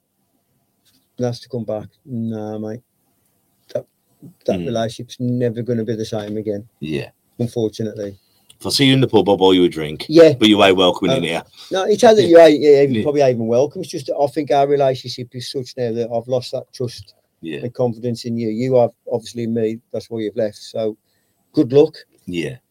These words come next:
Speaker 1: You know, and we've all had boxers leave us, and I've
Speaker 2: Yeah, yeah.
Speaker 1: still gone the circuit now. There's always a year or two where there's that bit of, and parents always make it worse than it really
Speaker 2: Yeah.
Speaker 1: is,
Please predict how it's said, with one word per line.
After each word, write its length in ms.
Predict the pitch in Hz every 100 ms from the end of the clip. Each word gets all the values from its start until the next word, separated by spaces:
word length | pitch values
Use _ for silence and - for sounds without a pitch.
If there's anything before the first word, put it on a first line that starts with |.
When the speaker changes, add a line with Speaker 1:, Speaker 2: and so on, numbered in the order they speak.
| -
Speaker 1:
You 100 | 139
know, 100 | 123
and 80 |
we've 140 | 143 147
all 140 | 170
had 220 | 165 139
boxers 380 | 127 135 - 127
leave 260 | 131 139 123
us, 220 | 110 117
and 100 | 135
I've 140 | 131
Speaker 2:
Yeah, 80 | 147
yeah. 240 | 165 160 101
Speaker 1:
still 180 | 151 147
gone 160 | 135
the 80 | 127
circuit 400 | 123 135 123 139
now. 180 | 131 113 127 _ - _ -
There's 100 | 147
always 200 | 175 147
a 40 |
year 280 | 151 151 147
or 40 |
two 220 | 139 147 139
where 160 | 139
there's 160 | 135 123
that 160 | 135
bit 180 | 120 123
of, 200 | 127 117 _ _ _
and 140 | 131 127
parents 380 | 147 151 143
always 160 | 135 127
make 180 | 123 123
it 80 | -
worse 260 | 123 120
than 100 | 120
it 60 | 117
really 260 | 117 117 101
Speaker 2:
Yeah. 180 | 123 -
Speaker 1:
is, 180 | -